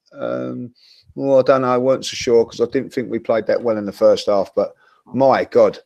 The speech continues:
whatever that, whatever happened in the second half, you know, it's, it's, it was sensational for about twenty minutes there.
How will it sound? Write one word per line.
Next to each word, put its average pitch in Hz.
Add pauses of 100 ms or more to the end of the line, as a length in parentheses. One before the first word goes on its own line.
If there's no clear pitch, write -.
(440)
whatever 113
that, 113
whatever 113
happened 104
in 104
the 95
second 101
half, 95
you 95
know, 95
it's, -
it's, -
it 117
was 110
sensational 113
for 98
about -
twenty 143
minutes 113
there. 92